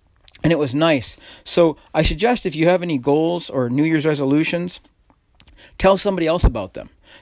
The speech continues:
Tell a friend, a family member, and say, "Hey, this is what I'm working on, working on. Can you help me be accountable?" And, you know, they might check in with you daily, weekly, or monthly, but it, it, people kinda take enjoyment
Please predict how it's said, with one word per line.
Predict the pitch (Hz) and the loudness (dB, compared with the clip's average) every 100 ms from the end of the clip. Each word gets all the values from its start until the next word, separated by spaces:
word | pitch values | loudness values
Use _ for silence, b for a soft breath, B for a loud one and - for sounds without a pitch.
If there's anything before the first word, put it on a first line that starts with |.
| - | 0
Tell | 165 165 | 2 2
a | |
friend, | - 175 175 175 135 | 0 0 0 0 -4
a | |
family | - 160 170 | 0 0 0
member, | 175 170 170 175 _ - _ _ _ - - | 0 0 0 -2 _ -20 _ _ _ -20 -6
and | 147 | -2
say, | 170 | 2
"Hey, | 170 202 196 - B B | 2 2 0 -4 B B
this | - 277 | -2 0
is | 285 | 0
what | 220 | 2
I'm | 196 156 | 2 2
working | 160 180 180 | 0 -2 -2
on, | 175 175 175 | -2 0 -2
working | - 185 190 185 | 0 0 2 0
on. | 185 180 - - _ _ _ _ _ - - | 0 -2 -6 -10 _ _ _ _ _ -20 -4
Can | - 175 | 0 0
you | 180 | 0
help | 170 180 | 0 -2
me | 185 | -2
be | 156 160 | -2 -2
accountable?" | 135 - 156 151 110 82 _ B B B B - | -2 -4 -2 -2 -4 -10 _ B B B B -2
And, | 147 147 147 | 2 2 2
you | 147 | 0
know, | 165 | 0
they | 160 156 | -2 -2
might | 170 156 | -2 -2
check | - 160 | -2 -4
in | 160 | -4
with | 156 | -6
you | 143 | -4
daily, | 123 131 139 165 147 | -4 -2 -2 -2 -2
weekly, | 127 139 165 175 | -2 -2 -4 -2
or | 135 | -2
monthly, | 127 156 175 135 123 - B B | 0 -2 -2 -4 -4 -8 B B
but | 131 156 - b b | -2 -2 -2 b b
it, | - 180 - - | 2 2 2 2
it, | 185 - | 2 2
people | - 240 254 202 | -4 -2 0 -2
kinda | - 196 254 | -2 0 0
take | 269 220 190 | 0 -4 -4
enjoyment | 151 147 175 160 139 | -2 -2 -2 -2 -6